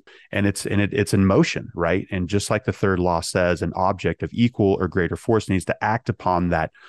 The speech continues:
that object, your addiction. And sometimes that's lights in the rear view mirror. Sometimes that's the rock bottom moment. So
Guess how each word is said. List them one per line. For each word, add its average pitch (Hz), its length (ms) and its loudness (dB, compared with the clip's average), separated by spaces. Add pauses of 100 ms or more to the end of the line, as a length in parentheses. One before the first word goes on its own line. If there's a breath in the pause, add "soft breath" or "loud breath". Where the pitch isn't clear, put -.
(300 loud breath)
that 95 220 -2
object, 98 440 0
your 85 120 0
addiction. 82 560 -2
And 87 120 -6
sometimes 113 440 0
that's 95 200 -2
lights 92 400 -2
in 92 120 -4
the 90 100 0
rear 92 260 2
view 92 220 0
mirror. 92 400 -2
Sometimes 92 400 -4
that's 90 180 -2
the 90 120 0
rock 85 380 0
bottom 90 340 -2
moment. 107 380 0
So 82 280 0